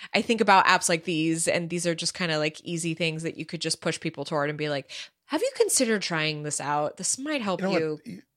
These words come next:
Speaker 2: you, you reminded me, we, when we were talking earlier about w-, wondering what, uh, what the news from Google I O is going to be. And now
Speaker 1: Mm-hmm.
Speaker 2: you re-, you reminded me that you,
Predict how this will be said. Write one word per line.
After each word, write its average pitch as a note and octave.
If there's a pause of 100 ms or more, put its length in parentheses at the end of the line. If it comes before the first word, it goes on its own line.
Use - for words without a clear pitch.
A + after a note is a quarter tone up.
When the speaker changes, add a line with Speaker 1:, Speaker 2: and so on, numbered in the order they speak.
(140)
Speaker 2:
you, D#3
you D3+
reminded C#3
me, G#2+
we, A2
when A2+
we A2+
were G#2+
talking A#2
earlier G#2
about F#2+
w-, F#2+
wondering G#2
what, F#2+
uh, F2 (220)
what G2
the F2
news F#2
from F2+
Google F2
I E2+
O F#2
is E2+
going F2
to F2+
be. E2+ (280)
And A3
now B2
Speaker 1:
Mm-hmm. A#2
Speaker 2:
you A2
re-, -
you A2+
reminded A2
me G2+
that F#2+ (100)
you, G#2+